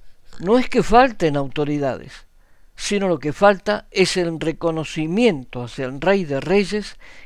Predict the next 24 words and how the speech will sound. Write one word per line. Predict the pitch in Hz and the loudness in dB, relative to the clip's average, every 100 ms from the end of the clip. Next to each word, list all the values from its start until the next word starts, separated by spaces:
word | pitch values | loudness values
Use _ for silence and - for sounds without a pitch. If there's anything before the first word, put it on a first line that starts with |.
| - | -8
que | 151 147 185 | -2 4 4
es | 202 - - - - | 4 0 -12 -20 -18
la | - 160 | -4 2
auténtica | 147 151 - 247 240 175 151 131 | 2 2 0 0 2 -2 -6 -6
soberanía | 135 151 139 135 143 175 165 165 - | -6 -6 -4 -4 -2 -2 -2 -6 -14
sobre | - 156 135 131 | -8 -6 -6 -6
los | 123 - | -8 -6
hombros. | 139 - - - - - _ - _ _ _ _ _ _ _ _ _ _ - _ - - - - _ _ _ _ _ - - | -8 -8 -18 -20 -20 -20 _ -20 _ _ _ _ _ _ _ _ _ _ -20 _ -20 -20 -20 -20 _ _ _ _ _ -20 0
Pienso | 233 247 - 190 | 4 6 4 0
que | 175 | 0
mi | 165 | 0
caso | 170 220 - 220 - - | 4 4 4 -2 -4 -8
no | 175 190 | 0 2
es | 220 | 4
la | 202 151 | 2 0
falta | - 214 185 - 135 - - - - | 4 2 2 -4 -6 -8 -20 -20 -2
y | 170 | 0
reconocimiento | 165 165 160 156 156 - 156 190 254 165 131 | 2 0 -2 -4 -4 -4 -2 4 2 2 -4
al | 131 127 | -6 -4
Rey | 131 117 - - - - - | -6 -8 -12 -20 -20 -20 -18
lo | - 165 | -4 -4
que | - 147 | 0 -2
me | 147 | 0
impide | 147 - 202 185 185 | -4 0 0 2 -2